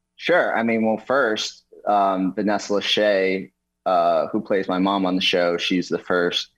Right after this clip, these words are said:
female, um, head of charge of N C I S Pearl Harbor, which is awesome. And then second is just, like, the amount of diversity and, like, the different stories that they tell on this show,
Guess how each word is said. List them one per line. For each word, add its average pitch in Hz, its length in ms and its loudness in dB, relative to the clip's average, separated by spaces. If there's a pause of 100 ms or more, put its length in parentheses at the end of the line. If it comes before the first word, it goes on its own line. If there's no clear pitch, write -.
(560)
female, 98 680 2
um, 80 600 0 (560)
head 98 220 0
of 92 100 -2
charge 90 380 0
of 85 180 -2
N 90 140 0
C 90 160 -2
I 82 140 2
S 85 180 0
Pearl 90 180 -2
Harbor, 98 540 -2 (520)
which 95 180 -2
is 87 380 -2
awesome. 95 640 0 (140)
And 104 160 2
then 101 380 0 (420)
second 120 440 0
is 98 80 -2
just, 101 200 -2
like, 98 200 -2
the 101 60 -2
amount 98 300 2
of 92 140 -2
diversity 87 720 0
and, 85 120 2
like, 82 200 -2
the 82 80 -4
different 90 320 -2
stories 92 380 0
that 78 140 -2
they 78 120 0
tell 82 380 0
on 80 220 0
this 76 140 0
show, 76 640 0